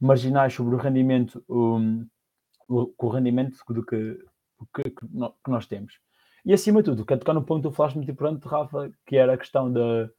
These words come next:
da habitação e, e, e da questão da,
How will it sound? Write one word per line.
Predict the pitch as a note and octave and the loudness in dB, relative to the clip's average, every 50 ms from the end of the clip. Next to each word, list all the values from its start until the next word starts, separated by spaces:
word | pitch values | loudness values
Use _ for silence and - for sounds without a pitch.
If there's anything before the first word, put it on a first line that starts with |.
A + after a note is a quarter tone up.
| _ _ _ _ _ _ _ _ _ - | _ _ _ _ _ _ _ _ _ -4
da | C3 A#2+ C3 C3 | 4 8 8 8
habitação | B2 A#2 C3 - C3 B2 - - - C#3+ C#3 C#3 C3+ C3+ | 8 6 2 -4 -6 -8 -4 0 4 4 6 6 4 2
e, | B2+ B2+ B2 - | -2 -2 -4 -2
e, | B2+ B2+ B2 - - A#2+ B2 | -2 0 0 0 -2 -2 -4
e | B2 | -2
da | A2+ A#2 B2 B2 | -2 -2 -2 -4
questão | - - - C3 B2 B2 | -4 -4 -2 -2 0 0
da, | B2 A#2+ A#2 A2+ A2+ A2+ G#2+ | 0 0 0 0 0 -2 -6